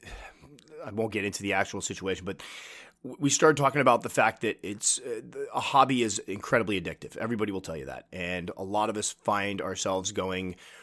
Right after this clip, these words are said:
from having just a couple tarantulas to next thing you know it, we have a whole shelf to several shelves to, in some cases, an entire room full of them. I can remember clear as day sitting down the first time I started really getting into the hobby and starting to think about getting more species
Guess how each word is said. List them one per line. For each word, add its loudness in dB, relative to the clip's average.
from 4
having 0
just -4
a -10
couple -2
tarantulas -2
to -4
next -2
thing -2
you -2
know 2
it, -4
we -4
have -2
a -2
whole -4
shelf -4
to -4
several 0
shelves -2
to, -2
in -2
some -4
cases, -4
an -4
entire -4
room -4
full -4
of -10
them. -12
I -2
can -12
remember 0
clear 2
as 4
day 2
sitting -2
down 2
the -4
first -6
time -2
I -4
started -4
really 2
getting 0
into -4
the -8
hobby 0
and -4
starting -4
to -12
think -4
about -6
getting -4
more -4
species -4